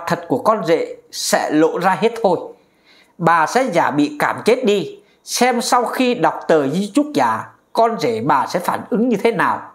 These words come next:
Nhưng chưa thử bà cũng biết kết quả là nó hám tiền rồi.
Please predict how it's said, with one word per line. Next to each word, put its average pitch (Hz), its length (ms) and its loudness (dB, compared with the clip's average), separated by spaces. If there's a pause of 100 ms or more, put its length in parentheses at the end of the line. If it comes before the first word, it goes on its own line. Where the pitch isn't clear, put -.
(560)
Nhưng 196 260 2 (420)
chưa 226 180 6
thử 135 260 -4
bà 143 320 2
cũng 214 180 -2
biết 269 320 0
kết 254 100 2 (140)
quả 117 220 0
là 120 160 2
nó 151 420 -2
hám 180 320 0
tiền - 180 -4
rồi. 120 260 -2